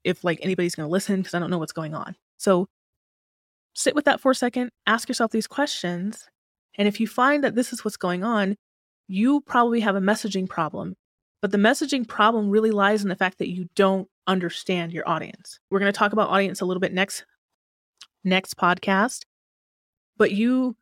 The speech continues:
do have a messaging problem, and the root of that is that you don't understand your people. You've probably heard many people in the online space say this if you're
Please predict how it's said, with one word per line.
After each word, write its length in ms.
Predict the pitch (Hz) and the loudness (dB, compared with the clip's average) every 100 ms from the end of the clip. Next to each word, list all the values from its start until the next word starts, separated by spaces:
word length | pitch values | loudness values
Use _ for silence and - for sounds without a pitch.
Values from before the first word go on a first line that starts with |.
| - | -2
do 200 | 277 330 | 2 4
have 160 | 294 | 4
a 40 | 202 | 2
messaging 420 | 180 196 185 180 | 0 -2 -4 -4
problem, 420 | 170 160 165 190 | -4 -2 -2 -4
and 140 | - 190 | -2 -2
the 60 | |
root 360 | 185 185 269 - - | 0 2 0 0 -8
of 160 | - 170 | -6 -4
that 240 | 160 196 | -2 0
is 140 | 196 190 | 0 -2
that 140 | 170 | -2
you 120 | 175 | -2
don't 220 | 202 202 - | -2 -2 -2
understand 560 | 175 175 - 165 165 | -6 -6 -6 -6 -6
your 100 | 190 | -10
people. 460 | - 160 - - _ _ _ _ _ _ _ | -8 -10 -10 -16 _ _ _ _ _ _ _
You've 240 | 175 196 - | -4 -4 0
probably 400 | 185 202 220 220 | 2 4 4 2
heard 460 | - 202 196 190 | 2 4 4 4
many 180 | 185 185 | 0 0
people 220 | 190 190 | -2 -6
in 40 | 170 | -6
the 100 | - | -4
online 280 | 175 170 170 | -4 -4 -6
space 300 | - 170 - | -6 -6 0
say 160 | 196 | 2
this 300 | 208 214 - | 2 0 -4
if 140 | 180 175 | -8 -2
you're 320 | 175 175 | 0 0